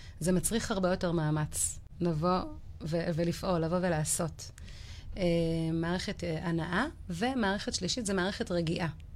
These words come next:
ה-, איך אני, איך אני בעצם מרגיעה את הגוף שלי? איך אני מרגיעה את ה-,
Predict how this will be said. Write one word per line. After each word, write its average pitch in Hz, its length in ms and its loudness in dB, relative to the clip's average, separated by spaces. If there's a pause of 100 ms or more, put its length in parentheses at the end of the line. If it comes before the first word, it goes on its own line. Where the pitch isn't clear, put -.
(400)
ה-, 160 380 -2
איך 226 160 0
אני, 240 180 2
איך 214 300 -2
אני 220 120 2
בעצם 202 300 0
מרגיעה 170 420 0
את - 100 -4
הגוף 147 240 -4
שלי? 151 220 -4 (420)
איך 190 140 -2
אני 196 120 2
מרגיעה 180 680 0
את 196 140 -4
ה-, 160 240 0